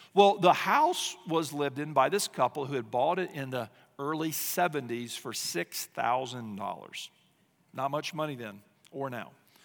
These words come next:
They bought this house for six thousand dollars in the early seventies. Evidently, it was a fixer-upper. Well, they were in this house, and they'd raised their kids in this house, and now, you know, a half century had gone by,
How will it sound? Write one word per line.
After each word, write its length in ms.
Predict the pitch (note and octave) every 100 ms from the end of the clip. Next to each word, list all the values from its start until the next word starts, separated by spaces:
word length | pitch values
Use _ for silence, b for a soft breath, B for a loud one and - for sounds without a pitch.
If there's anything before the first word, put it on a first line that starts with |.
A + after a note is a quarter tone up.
| B B B
They 120 | C#3+ C#3+
bought 320 | D3 F#3+ A3+
this 200 | G#3+ -
house 280 | D#3 D#3 -
for 180 | -
six 500 | B2 - G3+ G#3 -
thousand 500 | - D3+ D#3+ E3 E3+
dollars 400 | D#3+ C#3 C#3+ C#3+
in 80 | C3
the 80 | A#2
early 260 | D3 F#3+ F3+
seventies. 640 | - D3 C3+ C#3 C#3 B2+
Evidently, 420 | C3+ C#3 C#3 C3
it 60 | C3
was 100 | A#2+
a 60 |
fixer-upper. 640 | G#2+ B2 - G#2+ F#2+ - - B B B B B B B B F3+
Well, 220 | G#3 F3
they 200 | F3 B3+
were 180 | D#4+ C4
in 200 | G3 F3
this 180 | E3 -
house, 480 | C#3 E3 C4+ D4+ -
and 180 | C#3
they'd 160 | C#3+ C#3+
raised 260 | C3+ C3+ A#2+
their 120 | A2+
kids 280 | - A3 G#3+
in 100 | G#3
this 180 | G3
house, 400 | F#3+ G3 G#3+ G3+
and 80 | D3
now, 160 | D3 D3
you 120 | C#3+
know, 120 | C#3
a 20 |
half 240 | A#2+ A#2+ -
century 400 | F#3 G#3 A3 G3+
had 160 | G3
gone 240 | E3+ F3+ F3+
by, 400 | E3 D#3+ E3+